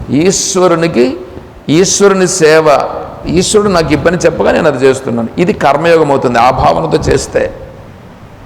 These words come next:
అదేవిధంగా మనం చేసేటువంటి పనిని మనం అలా చేస్తే అది కర్మయోగం అవుతుంది, నిత్య కర్మ.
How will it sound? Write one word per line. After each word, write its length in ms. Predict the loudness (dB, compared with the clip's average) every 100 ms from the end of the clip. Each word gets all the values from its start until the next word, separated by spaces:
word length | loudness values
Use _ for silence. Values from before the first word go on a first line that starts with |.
| -20 -20 -20 -16 -6 0
అదేవిధంగా 420 | 2 4 2 2
మనం 320 | 2 2 4
చేసేటువంటి 520 | 4 4 2 2 2
పనిని 540 | 2 2 2 2 2 0 -2
మనం 200 | 0 2
అలా 120 | 2 2
చేస్తే 300 | 0 2 2
అది 240 | 2 0
కర్మయోగం 640 | 2 2 2 2 2 2 2
అవుతుంది, 500 | 0 -2 -4 -6 -8 -14 -20 -20 -6
నిత్య 260 | -4 -2 -2
కర్మ. 300 | -2 -2